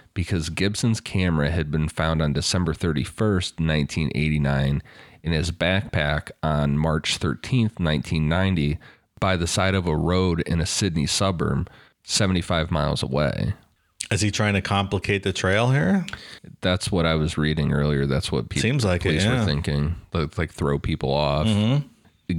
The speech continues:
Speaker 1: Gibson's skeleton showed a stab wound through his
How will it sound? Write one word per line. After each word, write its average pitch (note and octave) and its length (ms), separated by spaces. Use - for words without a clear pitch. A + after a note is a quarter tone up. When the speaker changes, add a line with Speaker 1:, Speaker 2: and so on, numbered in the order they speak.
Speaker 1:
Gibson's A2 480
skeleton D#2+ 540
showed D2 200
a C#2+ 40
stab F2 540
wound C#2 400
through D#2+ 260
his E2 220